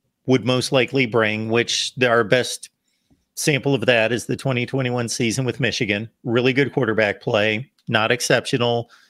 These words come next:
not top of the line, but certainly for what Iowa wants to do on offense.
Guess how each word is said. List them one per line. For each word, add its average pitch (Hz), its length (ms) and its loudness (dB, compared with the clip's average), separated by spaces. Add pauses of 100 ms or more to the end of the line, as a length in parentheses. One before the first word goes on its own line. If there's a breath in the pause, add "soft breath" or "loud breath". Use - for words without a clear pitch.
(120)
not 117 200 0
top 123 220 2
of 135 80 -2
the 127 80 2
line, 107 300 2
but 101 160 -4
certainly 113 640 0 (220 soft breath)
for 131 120 0
what 113 180 4
Iowa 117 320 4
wants 110 300 0
to 127 100 -2
do 110 180 2
on 110 100 0
offense. 98 640 -2